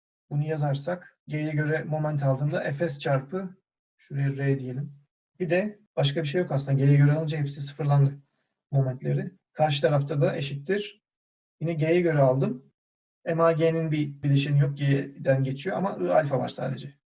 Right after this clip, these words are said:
Şurada sadece I alfa kalıyor dolayısıyla. O da ters yöneymiş bakın.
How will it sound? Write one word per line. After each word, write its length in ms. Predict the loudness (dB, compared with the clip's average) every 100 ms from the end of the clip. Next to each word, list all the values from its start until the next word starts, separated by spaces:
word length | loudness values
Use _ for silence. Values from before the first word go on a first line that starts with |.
| _ _ _ _
Şurada 260 | -12 -10
sadece 300 | -2 0 0
I 80 | 2
alfa 320 | 2 2 -2
kalıyor 280 | -6 -6 -4
dolayısıyla. 500 | -6 -8 -8 -8 -8 -12 _ _ _ _ -4
O 160 | 0
da 240 | 2 0 2
ters 300 | 2 2 2
yöneymiş 440 | 4 4 2 -4
bakın. 400 | -4 -4 -8